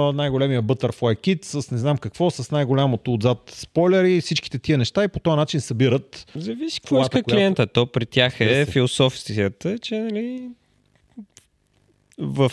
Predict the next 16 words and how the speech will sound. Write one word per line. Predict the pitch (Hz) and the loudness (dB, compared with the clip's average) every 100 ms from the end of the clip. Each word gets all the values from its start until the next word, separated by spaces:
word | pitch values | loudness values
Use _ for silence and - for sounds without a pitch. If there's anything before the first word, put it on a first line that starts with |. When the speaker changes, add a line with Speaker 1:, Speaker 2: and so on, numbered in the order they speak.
| - | 0
Speaker 2:
техния | 185 202 - 147 | 0 0 2 2
стил | 113 - 214 294 339 | 2 -2 0 2 2
могат | 277 202 180 | 0 0 -2
да | |
ти | 147 | -6
направят | 127 - 190 202 | -8 -4 -6 -6
каквото | - 147 - 185 | -10 -12 -10 -12
ти | - - | -8 -4
искаш. | 113 107 - - - - | -2 -4 -8 -10 -10 -10
Нали, | - 98 | -12 -14
сега | - 92 90 | -10 -8 -8
не | 95 101 | -6 -6
мога | 104 110 127 | -4 -2 -2
да | |
направиш, | 120 104 107 98 - - - | -2 -2 0 0 -2 -4 -4
а, | 101 98 95 92 90 90 | -4 -2 -4 -6 -6 -8